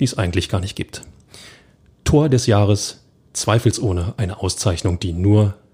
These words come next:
Salomon Kalou zusteht. Sein Corona-Video aus der Hertha-Kabine, inklusive Gehaltsdiskussion und exklusive Mund-Nasenschutz,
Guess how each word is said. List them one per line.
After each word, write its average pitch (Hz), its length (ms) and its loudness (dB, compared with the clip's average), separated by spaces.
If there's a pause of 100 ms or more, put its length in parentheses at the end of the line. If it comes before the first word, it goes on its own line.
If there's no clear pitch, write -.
(100)
Salomon 87 520 -2
Kalou 95 280 0
zusteht. - 580 -8 (520)
Sein 120 340 2
Corona-Video 98 680 2
aus - 240 -6
der - 180 -6
Hertha-Kabine, 90 640 -2 (260)
inklusive 120 560 2
Gehaltsdiskussion 98 960 -2 (380)
und 82 240 -6 (160)
exklusive 104 760 2
Mund-Nasenschutz, 110 960 2